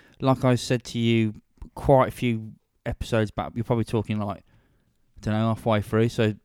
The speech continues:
like, s-, episode, like, fifty or something, I said there's probably more people who've gone missing, who've been murdered than, so there's more murderers out there than, than murder,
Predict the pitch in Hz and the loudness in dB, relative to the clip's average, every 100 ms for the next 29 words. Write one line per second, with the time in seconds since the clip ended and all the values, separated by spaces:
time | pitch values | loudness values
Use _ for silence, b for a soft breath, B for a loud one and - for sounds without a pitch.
0 | - 85 82 _ - - _ _ _ _ | -12 -10 -10 _ -20 -20 _ _ _ _
1 | _ - - - 113 107 101 - _ _ | _ -12 -10 -2 -2 -2 -4 -12 _ _
2 | - 120 - 113 101 110 98 95 - 107 | -6 -6 -4 -6 -4 -6 -6 -6 -6 -6
3 | - 117 107 - 131 120 117 110 120 123 | -2 -2 -2 -4 -2 0 0 2 4 4
4 | 120 117 - 127 120 107 104 101 117 120 | 2 0 0 0 0 0 0 0 0 2
5 | 123 120 - 101 92 _ _ _ _ _ | 0 0 -2 -4 -6 _ _ _ _ _
6 | 113 98 107 104 110 113 104 101 98 107 | -4 0 0 2 4 4 2 -2 -8 -6
7 | 104 104 104 101 - _ _ _ - 127 | -4 -2 -2 -4 -8 _ _ _ -8 -2
8 | 110 131 139 131 131 131 113 113 113 101 | 0 4 4 6 6 6 4 2 0 -2
9 | 107 104 107 104 - - 113 107 110 110 | -2 -2 -2 -4 -8 -6 -2 0 2 2
10 | 107 113 | 0 -4